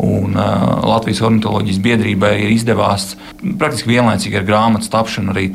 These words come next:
noformulēt tādu, nu, Latvijas oficiālo sugu sarakstu, kas, nu, droši vien arī ieies tā plaši lietošanā, un, un dažos gadījumos tās diskusijas tad arī atmetīs līdz ar to.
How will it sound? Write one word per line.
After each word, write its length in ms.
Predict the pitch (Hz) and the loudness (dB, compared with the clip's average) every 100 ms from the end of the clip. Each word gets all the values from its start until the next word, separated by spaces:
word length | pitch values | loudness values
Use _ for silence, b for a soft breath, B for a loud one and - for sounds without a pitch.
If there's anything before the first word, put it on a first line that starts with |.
| - | -4
noformulēt 840 | - 123 123 113 107 107 104 101 98 | 0 2 2 0 2 2 2 0 0
tādu, 260 | 101 98 101 | -2 0 0
nu, 80 | 101 | 2
Latvijas 460 | 113 113 104 95 | 0 0 -2 0
oficiālo 640 | 113 113 110 - 101 101 98 | 0 0 -2 -2 -2 0 -2
sugu 260 | 95 117 95 | 0 0 -2
sarakstu, 640 | - 156 127 - - - | 0 2 2 0 -6 -8
kas, 260 | 101 - 113 | -6 -4 0
nu, 140 | 110 | 0
droši 380 | 101 101 101 104 | 2 -2 0 0
vien 160 | 98 98 | 2 2
arī 180 | 101 - B B B | 0 -4 B B B
ieies 380 | 117 110 95 95 | 2 2 2 0
tā 140 | 101 95 95 | 0 2 2
plaši 360 | 98 110 120 110 | 2 2 0 0
lietošanā, 640 | 110 110 98 95 95 95 92 | 0 2 0 0 0 2 2
un, 120 | 92 - | 0 2
un 100 | 98 | 2
dažos 320 | 101 95 95 | 2 2 2
gadījumos 400 | 101 101 95 92 | 2 2 2 0
tās 160 | - 90 | -2 -2
diskusijas 480 | 92 95 - 95 - | -2 -2 -2 -2 -2
tad 160 | - | -2
arī 140 | 87 92 | 2 2
atmetīs 560 | 95 92 92 - - - | 2 0 -2 -2 -6 -6
līdz 160 | - | -6
ar 100 | - - | -6 -6
to. 180 | 107 | -6